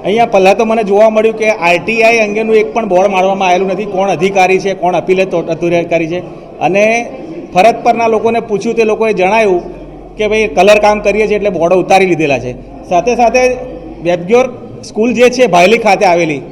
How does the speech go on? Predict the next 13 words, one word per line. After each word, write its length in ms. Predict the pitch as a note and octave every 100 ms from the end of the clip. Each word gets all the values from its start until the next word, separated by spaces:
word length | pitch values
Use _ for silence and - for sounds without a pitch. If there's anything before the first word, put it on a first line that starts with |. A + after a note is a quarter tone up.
| - - -
એ 100 | G#3+
સ્કૂલના 580 | G#3+ G#3 G#3 A3+ A#3+ A#3
વાલી 320 | F#3 F#3 A3+
મંડળોને 500 | G#3+ G#3+ A3+ A3+ A3+
બોલાયેલા 460 | F#3+ F#3+ G#3+ G#3
છે 160 | F3 E3
અને 400 | - - - G#3
વાલીઓ 360 | G#3 G3+ A#3 B3
અહીં 300 | B3+ B3+ A#3+
મોટી 220 | A3 B3+
સંખ્યામાં 440 | A#3+ A#3+ B3 A3+
આવેલા 200 | G3 D#3
છે. 120 | B2